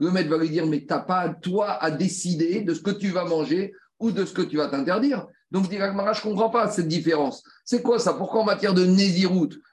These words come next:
l'esclave, il peut rien faire parce qu'il est vendu à son maître, et tous les autres Nédarim, il peut faire des Nédarim qui fonctionnent. Dit la Gemara, « Yafiou agabe Nédarim name, amar Rav Shechet. » Rav Shechet dit, « Oui, t'as raison.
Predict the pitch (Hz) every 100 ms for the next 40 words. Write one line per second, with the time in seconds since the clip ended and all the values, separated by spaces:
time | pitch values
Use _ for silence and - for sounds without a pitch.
0 | - 160 202 - - 185 170 131 - -
1 | 196 - 175 170 170 165 170 147 135 -
2 | 151 151 135 170 160 147 104 135 156 220
3 | - _ _ 214 - 320 302 247 269 190
4 | 240 220 202 247 330 - - _ - 233
5 | 214 269 277 254 196 247 226 226 208 196
6 | 220 - 160 175 156 139 127 - - -
7 | _ 131 190 175 151 160 165 170 165 156
8 | 156 165 160 139 139 147 139 135 156 147
9 | 170 226 226 - _ _ 131 156 170 156
10 | - 110 - 104 - 131 175 170 175 185
11 | 185 147 - - 175 165 120 127